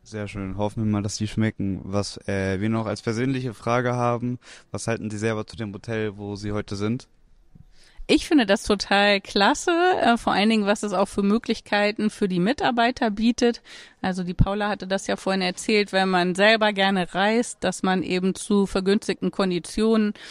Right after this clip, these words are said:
Speaker 2: woanders, ähm, Urlaub machen kann oder sich eine andere Stadt angucken kann und da in dem Hotel dann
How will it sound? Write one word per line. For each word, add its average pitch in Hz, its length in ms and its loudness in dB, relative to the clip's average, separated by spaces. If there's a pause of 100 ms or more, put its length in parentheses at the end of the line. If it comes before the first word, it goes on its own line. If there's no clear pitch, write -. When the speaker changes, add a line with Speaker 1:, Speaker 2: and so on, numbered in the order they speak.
(360)
Speaker 2:
woanders, 185 920 0
ähm, 170 420 0
Urlaub 330 400 0
machen 208 320 -2
kann 208 300 -2
oder 175 180 0
sich 165 220 -6
eine 185 80 0
andere 175 180 -4
Stadt - 300 -4
angucken 196 460 -2
kann 202 260 0
und 180 140 -2
da 170 140 2
in 175 80 0
dem 175 120 2
Hotel 196 400 -2
dann 185 240 0